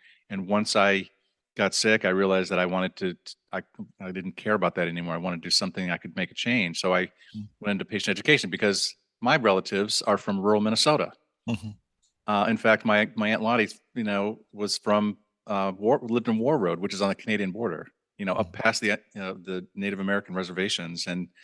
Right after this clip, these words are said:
Speaker 1: sort of this tundra land up there where you're three hundred miles from Minneapolis.
Speaker 2: Mm-hmm.
Speaker 1: What about those people? They deserve access to care, but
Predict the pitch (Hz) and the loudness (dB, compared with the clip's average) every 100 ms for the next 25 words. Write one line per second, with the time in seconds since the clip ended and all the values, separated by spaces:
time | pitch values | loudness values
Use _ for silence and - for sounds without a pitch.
0 | _ - 107 92 90 - - 117 120 92 | _ -6 -2 0 0 0 0 0 2 2
1 | 87 87 87 87 87 - 87 85 82 92 | 2 0 -2 -2 -6 -6 -4 -4 -4 -4
2 | 90 - _ - _ - 95 - 107 110 | -4 -6 _ -20 _ -12 -10 -4 0 2
3 | 98 90 101 110 90 - 90 92 92 107 | 2 2 4 4 4 0 -2 -4 -2 -2
4 | 117 80 - - - _ _ 110 - 107 | -2 -4 -2 -4 -4 _ _ -8 -8 -14
5 | _ 107 127 131 - 143 - _ - 95 | _ 0 4 4 6 2 2 _ -12 -12
6 | 98 98 - _ _ 104 127 110 92 87 | -10 -14 -16 _ _ 2 2 2 0 2
7 | 82 - 92 87 - - - 90 107 110 | 2 0 -2 -2 -4 -6 -4 -2 0 0